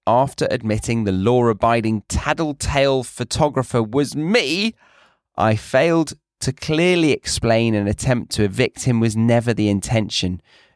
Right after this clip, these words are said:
of this, um, snitchy snapping. So he huffed and puffed, expressed it was none of my business as the van didn't block my car in, and that his girlfriend is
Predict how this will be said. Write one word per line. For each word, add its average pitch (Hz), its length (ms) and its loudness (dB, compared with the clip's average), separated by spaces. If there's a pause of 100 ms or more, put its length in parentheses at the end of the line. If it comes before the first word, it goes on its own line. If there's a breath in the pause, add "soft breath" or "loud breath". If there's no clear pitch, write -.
(140 soft breath)
of 98 180 0
this, 98 380 0
um, 92 380 0 (500)
snitchy - 760 -2
snapping. 98 960 -2 (920 soft breath)
So - 240 -4
he 120 240 2
huffed 143 420 0
and 127 160 0
puffed, - 640 -4 (560)
expressed - 880 -4 (440)
it - 200 -4
was 120 180 -2
none 160 300 2
of 165 120 0
my 135 160 2
business 127 540 -2
as 110 160 -8
the 110 80 -2
van 117 380 0
didn't 127 420 -4
block - 320 0
my 120 280 2
car 113 380 2
in, 123 360 -4 (400)
and 104 160 -4
that 101 60 -4
his 120 200 -2
girlfriend 147 580 0
is 143 140 -2